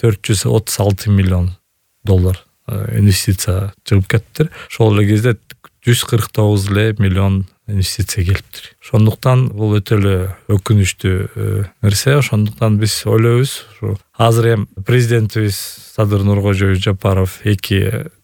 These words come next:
э, ишкерлерге жана инвесторлорго тийиштүү жарлыкка кол койду. Ушул жарлыктарга, а, биздин деле сунуштарыбыз келген.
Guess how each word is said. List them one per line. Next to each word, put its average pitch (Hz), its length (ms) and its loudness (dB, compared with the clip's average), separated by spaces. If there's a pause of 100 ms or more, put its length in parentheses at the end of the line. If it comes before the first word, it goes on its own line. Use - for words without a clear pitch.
э, 110 200 2
ишкерлерге 110 640 2
жана 101 320 0
инвесторлорго 98 720 0
тийиштүү 98 600 -4 (500)
жарлыкка 101 420 2
кол 101 240 2
койду. 113 380 2 (140)
Ушул 131 320 0
жарлыктарга, 123 840 0 (140)
а, 104 440 -2
биздин 107 320 -2
деле 110 240 2
сунуштарыбыз 113 680 0
келген. 110 420 0